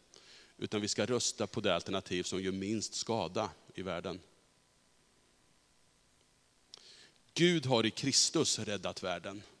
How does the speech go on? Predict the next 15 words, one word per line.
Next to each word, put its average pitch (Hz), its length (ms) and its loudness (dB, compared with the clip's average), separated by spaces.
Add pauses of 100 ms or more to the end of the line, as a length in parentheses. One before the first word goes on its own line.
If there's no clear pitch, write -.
(380)
Det 143 100 4
är 113 180 4
vårt 101 200 -2
hopp. - 360 -6 (960)
En 139 220 6
ny 156 220 8
ordning, 120 720 6 (100)
ett 117 200 -4
nytt 139 240 4
rike 123 600 0 (320)
är 120 140 2
tillgängligt, 110 1000 -2 (840)
inom 120 340 8
räckhåll. 120 640 -2 (2750)
Och 123 80 -4